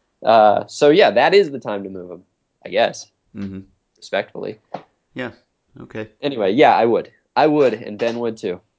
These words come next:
Speaker 1: Hire us.
Speaker 2: <laughs> Sure. All right. One last quick one, I think.
Speaker 1: Really?
Speaker 2: Yeah.
Speaker 1: I'm cooking grilled cheese, so if you don't mind grilled cheese being cooked.
Speaker 2: <laughs> I, I don't mind
Speaker 1: You know
Speaker 2: that.
Speaker 1: who,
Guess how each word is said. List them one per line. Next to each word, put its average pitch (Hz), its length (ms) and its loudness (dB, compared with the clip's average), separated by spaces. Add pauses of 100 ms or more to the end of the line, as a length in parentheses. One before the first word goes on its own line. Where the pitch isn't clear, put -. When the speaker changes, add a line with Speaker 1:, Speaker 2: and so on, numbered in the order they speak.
(140)
Speaker 1:
Hire 104 320 -2
us. - 280 -10 (160)
Speaker 2:
<laughs> 101 540 -10
Sure. - 360 -10 (500)
All 95 80 -10
right. 76 320 -6 (220)
One 104 360 -8
last 101 580 -10
quick 107 220 -4
one, 104 360 -6 (140)
I - 80 -14
think. 101 240 -8
Speaker 1:
Really? 208 160 -8 (960)
Speaker 2:
Yeah. 92 260 -12 (520)
Speaker 1:
I'm 117 100 -20
cooking 135 340 -10
grilled 104 260 -4
cheese, 92 340 -4
so 90 420 -4
if 98 80 -8
you 98 80 -4
don't 107 300 0
mind 95 200 -8
grilled 92 240 0
cheese 98 260 -4
being 82 260 -6
cooked. 92 300 -4 (400)
Speaker 2:
<laughs> - 320 -14
I, - 280 -8 (100)
I 76 120 -8
don't 104 120 -6
mind 92 160 -6
Speaker 1:
You 147 60 2
know 139 80 4
Speaker 2:
that. 151 120 4
Speaker 1:
who, 143 220 6